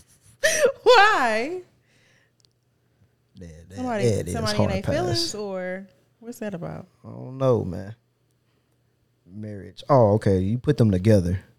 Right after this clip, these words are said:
Speaker 2: I didn't even put those together when I
Speaker 1: Which
Speaker 2: wrote them
Speaker 1: one?
Speaker 2: down. Marriage.
Speaker 1: Oh, the dating?
Speaker 2: If you're watching this, like it. You know what I'm saying? Love it, laugh, share it. You know what I'm saying? Make a comment.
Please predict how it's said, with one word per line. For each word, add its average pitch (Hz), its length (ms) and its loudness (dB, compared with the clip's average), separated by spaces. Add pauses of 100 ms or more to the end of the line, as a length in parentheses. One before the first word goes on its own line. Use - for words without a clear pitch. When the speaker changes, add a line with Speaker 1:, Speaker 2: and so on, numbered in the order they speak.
(500)
Speaker 2:
I 120 120 2
didn't 120 120 6
even 95 140 2
put 98 160 -10
those 92 180 -16
together 95 320 -14
when 101 120 -12
I 101 60 -12
Speaker 1:
Which 107 140 0
Speaker 2:
wrote 113 60 4
them 110 60 4
Speaker 1:
one? 107 180 2
Speaker 2:
down. 95 200 -6 (220)
Marriage. 117 520 4
Speaker 1:
Oh, - 80 -20 (240)
the 190 180 0
dating? 220 380 -2 (140)
Speaker 2:
If 123 140 4
you're 160 160 10
watching 147 400 8
this, 143 260 6
like 123 360 6
it. 143 240 4 (460)
You 123 160 -10
know 127 100 4
what 120 40 8
I'm 123 60 10
saying? 120 220 6
Love 127 300 10
it, 127 140 10
laugh, 123 720 8
share 135 400 8
it. 131 100 10
You 131 60 6
know 139 160 8
what 131 80 8
I'm 131 60 6
saying? 123 440 4
Make 139 200 4
a - 20 -6
comment. 123 640 6